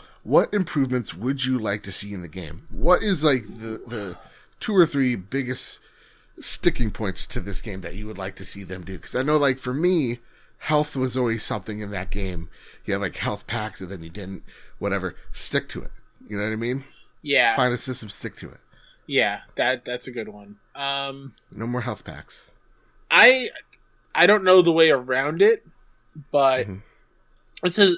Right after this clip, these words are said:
Speaker 2: an issue I think with most first-person shooter games is I want the level design to be more surprising.
Speaker 1: Okay.
Speaker 2: Where, like, if you get to an area and it seems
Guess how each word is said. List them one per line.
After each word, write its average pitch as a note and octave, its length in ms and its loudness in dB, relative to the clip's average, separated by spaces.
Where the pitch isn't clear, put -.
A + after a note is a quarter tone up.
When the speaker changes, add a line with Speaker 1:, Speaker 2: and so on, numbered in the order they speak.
Speaker 2:
an D3 140 -6
issue D3 220 0
I C3 60 2
think C3+ 200 -6
with A#2 200 -4
most A2+ 460 -6
first-person A2 500 -10
shooter G#2+ 240 -10
games C3 360 -12
is A#2+ 340 -10
I D3 140 8
want G3 200 6
the F3 100 4
level D3 280 4
design C3+ 680 -4
to B2 340 -4
be B2 600 -8
more D3+ 300 2
surprising. C#3 720 0
Speaker 1:
Okay. A2+ 260 -4
Speaker 2:
Where, C#3+ 240 8
like, C#3 260 4
if C#3 200 -4
you C3+ 220 -6
get D#3+ 180 4
to D3+ 100 -4
an C#3 80 -2
area C3+ 500 4
and B2 180 -4
it A#2+ 240 -6
seems C#3+ 600 -4